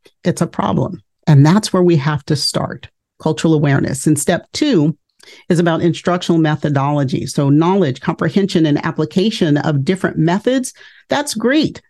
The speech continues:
but it's not enough. You can't just know about it. You need to shift your knowledge. You need to shift your methods to a level where you can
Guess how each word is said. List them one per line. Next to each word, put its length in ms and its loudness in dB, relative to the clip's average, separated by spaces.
but 100 2
it's 180 -2
not 200 2
enough. 480 0
You 100 4
can't 280 -2
just 220 0
know 180 2
about 300 2
it. 120 -2
You 80 2
need 240 2
to 100 2
shift 640 -4
your 440 0
knowledge. 680 2
You 120 2
need 240 2
to 100 0
shift 460 -4
your 100 2
methods 800 0
to 180 4
a 20 4
level 340 4
where 140 4
you 160 4
can 160 0